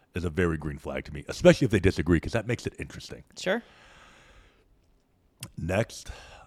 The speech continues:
Speaker 1: I would say somebody who is driven towards something. And I don't care what.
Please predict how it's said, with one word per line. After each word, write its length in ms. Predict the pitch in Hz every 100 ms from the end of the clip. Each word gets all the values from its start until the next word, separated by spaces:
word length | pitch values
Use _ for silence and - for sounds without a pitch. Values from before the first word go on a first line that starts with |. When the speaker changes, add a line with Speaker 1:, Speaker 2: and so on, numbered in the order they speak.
| -
Speaker 1:
I 120 | 85
would 140 | 80 80
say 320 | - 85 82
somebody 320 | - 98 92
who 140 | 98 90
is 100 | 78 -
driven 540 | - 87 87 95 101 - -
towards 460 | 98 78 73 67
something. 340 | - - - - _ _ _ _ _ -
And 140 | 101
I 120 | 98 78 _
don't 260 | 71 90 -
care 200 | - 95
what. 320 | 85 123 -